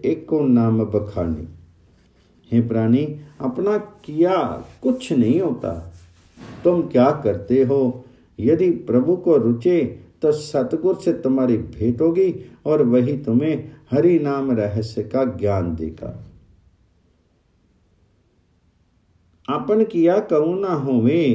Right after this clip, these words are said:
किया को करे प्राणी, जा तिसु पावे सतगुर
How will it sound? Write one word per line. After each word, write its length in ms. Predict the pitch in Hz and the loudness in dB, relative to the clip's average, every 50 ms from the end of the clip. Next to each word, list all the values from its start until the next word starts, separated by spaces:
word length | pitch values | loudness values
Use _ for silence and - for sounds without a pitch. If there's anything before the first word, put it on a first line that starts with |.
| 107 117 - - - _ _ | -2 -4 -10 -16 -20 _ _
किया 260 | - 160 180 196 196 190 | -4 -2 -2 0 -2 -2
को 180 | 175 170 180 165 | -2 -2 -2 -2
करे 300 | 165 - - 147 151 160 | -2 0 0 2 2 2
प्राणी, 840 | 156 156 - 139 139 135 127 117 110 110 135 156 160 139 110 92 90 87 | 0 0 -2 0 0 2 2 2 2 2 2 0 0 -2 -4 -4 -6 -10
जा 220 | 82 104 135 143 127 | -6 -4 -2 -2 -2
तिसु 440 | 120 - 170 185 - - - 180 165 | -2 -2 -4 -4 -4 -4 -2 -2 -2
पावे 400 | 120 - 117 113 113 117 139 147 135 | -2 0 0 2 4 4 4 2 2
सतगुर 480 | - - 131 120 - 123 123 139 139 | 0 -2 -2 -2 -2 -2 -2 -2 -2